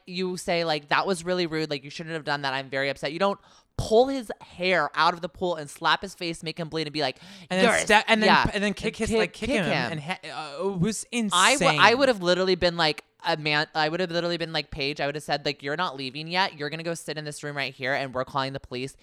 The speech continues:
Speaker 1: He's gonna be filing assault charges against you.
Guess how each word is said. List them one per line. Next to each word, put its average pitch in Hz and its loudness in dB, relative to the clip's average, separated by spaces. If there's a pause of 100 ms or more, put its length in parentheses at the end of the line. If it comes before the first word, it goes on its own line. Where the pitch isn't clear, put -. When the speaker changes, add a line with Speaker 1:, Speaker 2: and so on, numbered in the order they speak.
(100)
Speaker 1:
He's 147 -4
gonna 139 -4
be 131 -8
filing 113 -4 (120)
assault 120 -4
charges 113 -6
against 110 -10
you. 90 -10